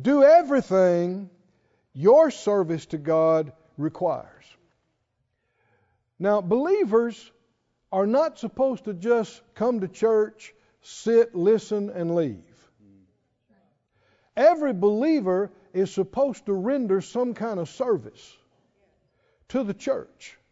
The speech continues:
That's one of the reasons we have all the teams that we have. We've got parking lot team, we've got children's team, praise team, clean team, flower team,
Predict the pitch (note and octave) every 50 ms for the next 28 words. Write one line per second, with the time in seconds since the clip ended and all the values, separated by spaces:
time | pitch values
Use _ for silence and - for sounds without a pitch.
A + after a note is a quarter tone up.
0 | _ _ _ _ _ _ _ _ _ _ _ _ _ _ _ F#3+ B3+ A#3+ - C4
1 | C#4+ C#4 B3+ A3 A3+ A3+ B3 B3+ B3 F#3+ F#3 G3+ F3 G#3+ B3 G#3+ E3+ G#3+ A#3 A#3
2 | A3+ A3 G#3 G#3 G#3 G#3 A3 G#3+ G3 E3 E3 - - - - C#4 D4+ C#4+ B3 G#3+
3 | F3 D#3+ D3 C3 - D3+ D#3+ D#3+ D#3 D3+ C#3+ A#2+ D3+ D3 A#2+ F2+ - - - _
4 | _ _ _ _ _ _ _ _ _ _ _ _ _ _ _ _ _ _ _ D3
5 | G#3+ B3+ A3 F#3+ A#3+ A#3+ A#3 A3+ A3+ A#3 - - _ _ _ - A#3 A#3+ A#3 -
6 | - F#3+ F3 E3+ D#3+ D#3 C3+ - - - - D#3+ D3+ C3 B2 A2+ A#2+ D3+ F3+ G3+
7 | F#3 G#3+ A3 G#3+ G#3 - - - A3+ A#3 A#3+ A#3 G3+ G3 F3+ E3+ B2+ - _ -
8 | F#3 F#3+ F#3 F3+ E3+ D#3 C#3 A#2+ A#2+ A2 - F3+ G3+ A3 A3+ A3+ G#3+ G3 F3 -
9 | - _ - E3+ E3+ E3 D#3+ D3 C3 A#2+ A2 - _ _ _ _ _ _ - G3+
10 | A#3+ C4 B3+ B3 A#3 G#3+ F#3+ F3 D#3+ - - F3+ F3+ F3 E3 D3+ C#3 B2+ B2+ A#2+
11 | - _ A3 A#3 B3 A#3+ A#3 A3+ G#3 F#3 F3 D#3 - F3+ F3+ F3 E3+ D#3+ D3+ C3+
12 | A#2+ G#2+